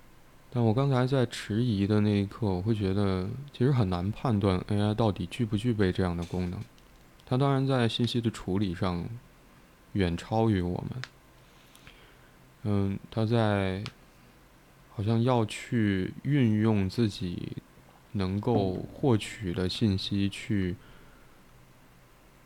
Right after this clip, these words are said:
回应某一个问题。比如说有很多的研究机构，他们在测试A I去，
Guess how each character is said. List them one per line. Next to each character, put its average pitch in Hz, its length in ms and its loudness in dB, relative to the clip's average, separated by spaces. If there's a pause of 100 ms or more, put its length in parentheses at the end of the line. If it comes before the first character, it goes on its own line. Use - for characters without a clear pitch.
(2250)
回 104 360 2
应 143 460 4 (240)
某 98 320 2
一 98 80 0
个 107 80 0
问 120 180 6
题。 92 200 -2
比 98 100 -2
如 95 140 0
说 110 280 2
有 101 220 2
很 87 280 -4
多 107 320 2
的 95 380 0 (120)
研 98 260 0
究 110 180 0
机 113 160 0
构， 110 140 0
他 110 100 -2
们 110 140 0
在 104 220 2
测 117 360 0
试 107 420 0
A 104 140 -2
I 104 240 2
去， 95 440 -2